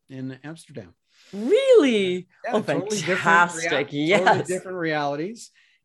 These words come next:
Speaker 1: You know,
Speaker 2: Mm-hmm.
Speaker 1: and I still have a young daughter going through high school. We'll see what she manifests in her life, but it's never been, uh, "Oh, I need you to do this," or, "I want you to do this," or whatever. It's, you know,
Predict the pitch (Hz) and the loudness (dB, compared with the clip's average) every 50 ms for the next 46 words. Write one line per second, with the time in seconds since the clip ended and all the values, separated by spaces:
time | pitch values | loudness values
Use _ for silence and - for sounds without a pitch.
0 | 156 - 180 180 175 170 175 170 165 - 196 185 175 175 170 170 160 160 160 160 | -10 -6 -4 -4 -2 -2 -2 -4 -6 -6 -6 -4 -4 -4 -4 -6 -6 -6 -6 -6
1 | 147 147 143 147 143 151 139 151 147 147 143 - 147 139 131 135 131 127 - - | -6 -6 -6 -6 -6 -8 -8 -10 -10 -10 -12 -12 -12 -10 -8 -8 -10 -10 -12 -14
2 | 139 131 139 139 143 139 - 147 135 135 139 135 - - 143 139 135 135 131 127 | -12 -10 -10 -10 -12 -12 -12 -12 -10 -10 -10 -12 -12 -12 -12 -12 -12 -12 -12 -12
3 | 127 127 127 123 - 131 127 123 - - - 127 123 123 120 113 110 110 131 147 | -12 -12 -12 -12 -12 -12 -12 -12 -14 -14 -12 -12 -10 -10 -10 -10 -12 -14 -14 -16
4 | - _ 139 131 135 139 135 - _ - - _ _ _ _ - 190 165 160 - | -18 _ -10 -8 -6 -6 -8 -10 _ -20 -20 _ _ _ _ -8 -8 -8 -6 -6
5 | 190 190 202 190 196 175 151 175 180 180 175 170 165 156 147 - - 165 165 156 | -6 -4 -2 -2 -2 -2 -2 -2 -2 0 -2 -2 -4 -6 -6 -8 -8 -8 -6 -6
6 | 156 156 165 165 165 147 156 151 147 147 127 139 147 147 147 156 156 143 - - | -4 -4 -4 -4 -4 -6 -6 -8 -8 -8 -6 -6 -6 -4 -4 -4 -4 -4 -6 -6
7 | 143 135 131 127 143 143 147 139 - 143 131 131 127 127 135 139 135 143 143 127 | -4 -4 -4 -4 -6 -6 -8 -8 -12 -12 -12 -12 -10 -8 -8 -6 -6 -6 -6 -8
8 | - - 127 123 131 139 156 160 151 135 123 117 123 123 - - - - _ 147 | -10 -12 -10 -10 -8 -6 -6 -6 -8 -8 -10 -12 -12 -14 -14 -16 -16 -18 _ -14
9 | 135 131 127 120 113 113 | -12 -10 -10 -10 -10 -12